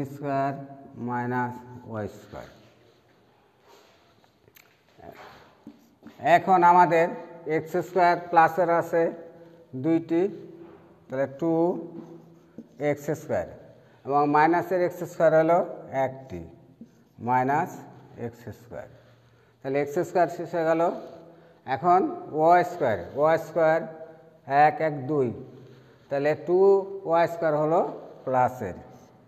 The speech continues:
প্লাস টু ওয়াই স্কয়ার। এখন মাইনাসের ওয়াই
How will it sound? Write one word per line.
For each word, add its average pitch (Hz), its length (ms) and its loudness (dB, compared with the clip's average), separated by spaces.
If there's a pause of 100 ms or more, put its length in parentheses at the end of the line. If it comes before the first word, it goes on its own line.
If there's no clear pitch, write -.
(320)
প্লাস 135 440 2 (680)
টু 131 140 -6 (1200)
ওয়াই 120 180 0 (100)
স্কয়ার। - 280 -10 (1900)
এখন 170 260 6 (1400)
মাইনাসের 185 560 6
ওয়াই 175 140 6